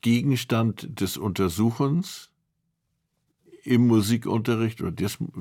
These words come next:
ja, im Kontext des Musikunterrichts,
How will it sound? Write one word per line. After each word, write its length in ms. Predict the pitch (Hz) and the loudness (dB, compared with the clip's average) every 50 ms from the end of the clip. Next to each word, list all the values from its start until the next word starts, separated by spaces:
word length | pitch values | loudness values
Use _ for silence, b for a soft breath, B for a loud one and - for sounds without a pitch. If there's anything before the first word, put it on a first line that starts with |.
| 101 98 90 | -2 -2 -2
ja, 200 | 92 98 87 - - - - | -2 -2 -4 -4 -8 -12 -18
im 340 | - - - 117 110 107 104 | -18 -8 -4 -2 -2 -2 -2
Kontext 480 | - 120 117 110 - 117 104 - - | -2 -2 -2 0 -2 -4 -4 -2 -4
des 140 | 113 107 - | -4 -4 -2
Musikunterrichts, 1040 | 120 113 101 104 117 113 - - 117 117 120 113 113 123 127 127 - - - - | -2 -2 -2 -2 -4 -4 -6 -6 -4 -4 -2 -2 -2 -4 -4 -6 -10 -16 -20 -20